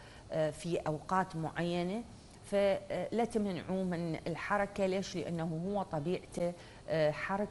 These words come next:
ورياضي، رياضي التصميم، إنه، آه، آه، كهربائيته عنده شوية زايدة، فتصميمه كلش، آه، يعني يطلع رياضي. هذا يعني من الطراز الأول،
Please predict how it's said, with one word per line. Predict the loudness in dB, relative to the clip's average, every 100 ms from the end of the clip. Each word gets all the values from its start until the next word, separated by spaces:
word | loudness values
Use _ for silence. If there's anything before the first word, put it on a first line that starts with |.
| -4
ورياضي، | 0 4 4 4 4 4 4 2 -4 -2
رياضي | 0 2 2 2
التصميم، | 0 -2 -4 -2 0 0 0 -4 -8
إنه، | -4 -2 -2 -4 -8 -16 -16 -16 -12 -4
آه، | 0 2 2 2 0
آه، | 0
كهربائيته | 0 4 4 4 2 0 0 0
عنده | 0 0 0
شوية | -2 0 0 0
زايدة، | 0 2 2 2 0 0 0 -2 -6 -14 -16 -16 -18 -18 -18 -18 -18 -2
فتصميمه | 6 6 6 4 6 4 2
كلش، | 2 2 2 2 0
آه، | 2 2 0 -6 -14 -18 -14 -4
يعني | -4 -2 -2 -2 -4 -8 -14 -16 0
يطلع | 0 2 -2
رياضي. | -2 2 2 2 0
هذا | 0 -2 -2 -6 -8 -10
يعني | -10 -4 -2
من | -2
الطراز | -4 -2 -2 2 0 -2
الأول، | -6 -4 -4 -6